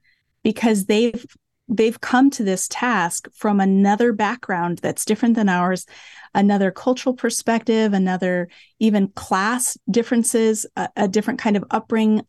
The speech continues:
bringing, a different kind of, uh, religious background, or, or in a Christian school, a different denominational background. And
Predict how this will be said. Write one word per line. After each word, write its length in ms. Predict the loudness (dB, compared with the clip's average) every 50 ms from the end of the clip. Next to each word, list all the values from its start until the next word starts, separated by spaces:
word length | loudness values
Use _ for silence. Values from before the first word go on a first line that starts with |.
| _ _
bringing, 500 | -10 -4 -2 0 0 2 2 2 2 0 0
a 120 | -2 -4
different 320 | -4 -4 -4 -2 -2 -4 -4
kind 240 | -2 -4 -2 -2 -2
of, 180 | -2 -2 -4 -6 _ -20 -20 -20 -20 -6 _
uh, 120 | -2 -2 0
religious 480 | 0 0 0 2 0 2 2 0 0 0
background, 480 | -2 -2 -2 -2 -2 0 0 0 0 0
or, 220 | -2 -4 -4 -6 -10 _
or 180 | -4 -2 -2 -2
in 200 | 0 0 0 -2
a 60 | -2
Christian 440 | -4 -4 -4 -4 -4 -2 -2 -2 -2
school, 300 | -2 -2 -2 0 0 0
a 60 | 0
different 300 | -2 -2 -2 0 0 0
denominational 720 | 0 -2 -2 -2 -4 -4 -4 -2 -2 -2 0 0 -2 0
background. 460 | 0 0 -2 0 0 0 0 0 -2 -4 -10 -18 -20 -20 -20 _ _
And 220 | 2 2 2 0